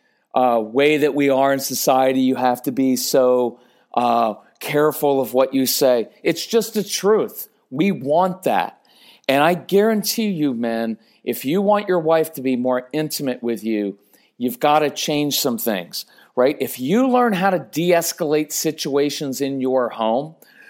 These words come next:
so that your wife doesn't have to walk on eggshells wondering what you're gonna be like when you come home from work, right?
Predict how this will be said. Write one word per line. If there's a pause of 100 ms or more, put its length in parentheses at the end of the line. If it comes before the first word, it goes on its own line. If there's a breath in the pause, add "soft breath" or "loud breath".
(120)
so
that
your
wife
doesn't
have
to
walk
on
eggshells (320 soft breath)
wondering
what
you're
gonna
be
like
when
you
come
home
from
work, (360 soft breath)
right?